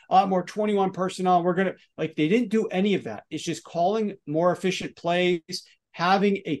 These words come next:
plan when you get into the red zone, making life easy for your quarterback. And so I don't see any of that changing.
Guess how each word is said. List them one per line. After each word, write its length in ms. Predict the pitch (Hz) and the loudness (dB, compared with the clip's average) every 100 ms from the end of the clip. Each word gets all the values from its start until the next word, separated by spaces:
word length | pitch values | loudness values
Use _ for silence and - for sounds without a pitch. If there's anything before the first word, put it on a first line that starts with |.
| - | -8
plan 420 | - 208 220 208 | 0 2 4 2
when 100 | 165 | -2
you 100 | 156 | -2
get 220 | 170 180 | -4 -2
into 280 | 185 185 170 | -2 -2 -2
the 100 | 147 | 0
red 260 | 156 156 | 2 2
zone, 300 | 135 151 143 127 _ _ | 2 0 0 -4 _ _
making 360 | 147 190 202 190 | -2 0 0 -2
life 240 | 196 185 | -2 -2
easy 260 | 180 156 151 | -4 -6 -8
for 140 | 170 | -6
your 80 | 151 | -6
quarterback. 560 | - 160 151 143 139 - - | -2 0 2 2 0 -6 -10
And 100 | 147 | -6
so 140 | 180 - | -6 -2
I 140 | 185 | 0
don't 240 | 247 254 - | 0 -2 -6
see 300 | - 202 - | -6 -6 -4
any 220 | 170 208 | 0 0
of 80 | 165 | 4
that 220 | 170 - | 2 0
changing. 480 | - 175 165 117 | -4 -2 -2 -6